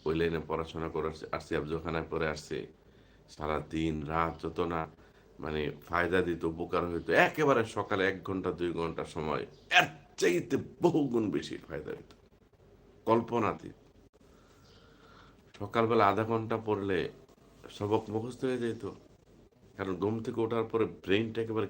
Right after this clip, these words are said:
ক্লিয়ার থাকে, আসমান জমিন ঠান্ডা থাকে, অটোমেটিকলি কিছু একটা পড়লে ব্রেনের সাথে সাথে ক্যাচ করে নিত। প্রিয় ভাই বোনেরা, আপনারা মেহরবানি করে যে যেখান থেকে দেখছেন,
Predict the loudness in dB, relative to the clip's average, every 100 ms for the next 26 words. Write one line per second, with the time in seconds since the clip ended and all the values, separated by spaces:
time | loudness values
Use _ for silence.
0 | 0 4 6 4 -6 -8 -8 -8 -14 -20
1 | -20 -20 -20 -20 -4 -4 -2 -2 0 0
2 | 0 0 -2 -4 -2 0 -2 -4 -10 -10
3 | -12 -16 _ -20 -20 -20 -20 -12 -6 -2
4 | 0 0 -2 -4 -6 -2 -2 0 -2 -2
5 | -2 -6 -2 0 2 0 -2 0 2 0
6 | -4 -8 -8 -6 -4 -4 -4 -4 -4 -4
7 | -8 -14 -16 -20 -18 -12 -12 -14 -10 0
8 | 0 2 0 0 0 0 -2 -2 -2 -2
9 | -2 -6 -10 -6 -6 0 0 0 -4 -4
10 | 2 2 2 -2 -4 -6 -4 -2 -2 -6
11 | -12